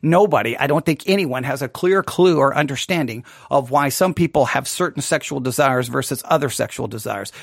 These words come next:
why some people like certain things and don't like certain things. Sexual preference and desire is a complicated thing that nobody truly understands. But I know this, we are all born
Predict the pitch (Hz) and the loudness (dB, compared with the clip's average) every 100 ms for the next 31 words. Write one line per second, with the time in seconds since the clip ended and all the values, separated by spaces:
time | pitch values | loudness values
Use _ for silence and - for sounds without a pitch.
0 | - 160 131 - 196 175 160 123 131 214 | -2 0 2 2 2 2 0 0 2 2
1 | - - 139 135 135 139 143 139 190 196 | 0 -2 -2 -4 -4 -4 -2 0 2 2
2 | 131 123 - 135 - - 107 101 - - | 2 -2 -2 -6 -8 -8 -8 -8 -14 -2
3 | 220 190 - 156 - 185 175 170 - 139 | 0 0 2 2 2 0 2 0 2 0
4 | 127 120 190 143 139 - - 160 - - | 0 2 4 4 2 0 -2 -2 0 2
5 | 208 - - 180 156 120 - 214 135 139 | 2 0 -2 -2 0 -4 0 0 2 -2
6 | - 175 170 180 208 170 156 143 - 185 | -2 -2 2 4 4 4 2 0 4 4
7 | 180 - 139 135 127 - 233 143 107 - | 4 2 0 0 -2 0 0 0 -2 -10
8 | - 180 160 143 143 143 135 170 107 - | -4 0 2 4 4 2 2 -2 -4 -8
9 | - _ 156 170 - 156 - 160 151 143 | -16 _ -2 0 2 0 4 4 6 6
10 | 139 143 160 127 131 | 4 2 4 4 2